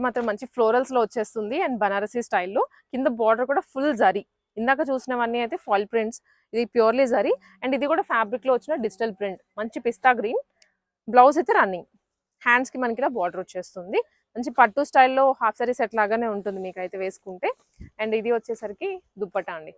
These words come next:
మొత్తం ఇది కూడా జరీతోనే వచ్చేస్తుంది ఇలా. మొత్తం సెట్ వచ్చేసరికి ఇది, ఈ విధంగా ఉంటుంది.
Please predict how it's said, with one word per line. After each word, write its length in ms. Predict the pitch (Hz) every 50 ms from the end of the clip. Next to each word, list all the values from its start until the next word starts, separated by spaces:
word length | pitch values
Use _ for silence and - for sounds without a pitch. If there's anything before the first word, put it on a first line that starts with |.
| _ - 220
మొత్తం 200 | 220 - - 302 269 247
ఇది 80 | 247 240
కూడా 120 | 262 269 233 226
జరీతోనే 340 | 208 208 220 196 240 233 220 202
వచ్చేస్తుంది 560 | - - 196 190 - - 196 180 185 240 480 587 _ _ _ _ _ _ _ _ _ 175
ఇలా. 120 | 170 - _ _ _ _ _ _ _ _ _ _ _ _ _ _ _ _ _ _ _ _ _ _ _ _ _ _ _ 98 _ _ 113 _ _ _ _ _ _ - 220
మొత్తం 200 | 220 - 294 302 277 -
సెట్ 180 | 262 240 220 277
వచ్చేసరికి 440 | 269 - 269 - 254 240 247 349 480 523 403 _ _ _ _ _ _ _ _ _ _ _ _ _ - 190
ఇది, 120 | 180 185 - - 190
ఈ 40 | 180
విధంగా 240 | 175 175 175 175 175 175 175
ఉంటుంది. 260 | - 185 202 262